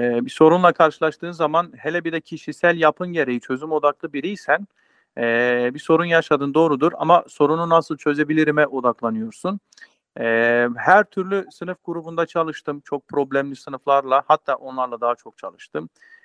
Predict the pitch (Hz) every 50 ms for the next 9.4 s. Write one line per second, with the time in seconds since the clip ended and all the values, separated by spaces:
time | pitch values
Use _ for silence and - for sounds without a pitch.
0 | _ _ - 127 123 123 123 _ - 151 151 147 151 156 156 156 156 156 151 147
1 | 147 147 147 139 151 151 147 151 151 151 135 147 147 143 139 - 139 139 127 120
2 | 120 120 120 120 123 123 123 123 120 120 135 135 139 135 131 127 120 120 117 113
3 | 110 117 110 113 113 113 113 110 107 110 - 139 151 151 143 _ 143 139 120 117
4 | 117 113 113 - 123 - - - 113 107 113 120 113 123 123 131 - - 139 135
5 | 123 - 131 123 120 117 - - 127 123 - - 120 113 - 120 120 117 117 117
6 | 120 123 120 117 113 110 110 110 104 117 113 110 107 101 101 110 117 131 165 185
7 | - _ _ - - - - - _ _ - 131 113 117 120 127 175 202 208 202
8 | 185 - - 208 196 196 196 202 196 175 - - 139 120 120 120 113 - 123 113
9 | 113 110 110 143 180 247 240